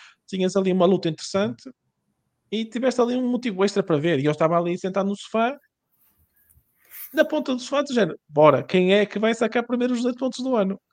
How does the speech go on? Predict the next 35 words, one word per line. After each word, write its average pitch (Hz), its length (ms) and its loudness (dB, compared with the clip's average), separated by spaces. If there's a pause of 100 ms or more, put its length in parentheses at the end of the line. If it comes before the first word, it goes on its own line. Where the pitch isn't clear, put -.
Claro 190 200 0
que 196 100 0
esses 190 140 -2
depois 185 260 0
dezoito 190 280 0
pontos 180 400 -2 (360)
têm 151 100 -12
que - 120 -20
terminar 170 520 0
e 156 60 2
tudo 151 220 -6
mais, 170 340 0
et 151 100 -4
cetera, 160 280 0
et 156 80 -6
cetera, 202 300 -2
mas 277 220 -6 (180)
achei 185 240 0
interessante. 151 380 -6 (960)
Pode 208 120 2
trazer 202 240 2
aqui 208 180 2
alguma 196 260 2
coisa 196 260 2
de 190 60 -4
novo, 214 520 0
pode 160 220 2
não 156 80 -2
trazer 156 340 -2
nada. 165 440 -2 (800)
Vou-me 202 180 4
manter 185 380 4
neutro, 190 340 2
mas, 185 240 -2
hum, 196 240 -2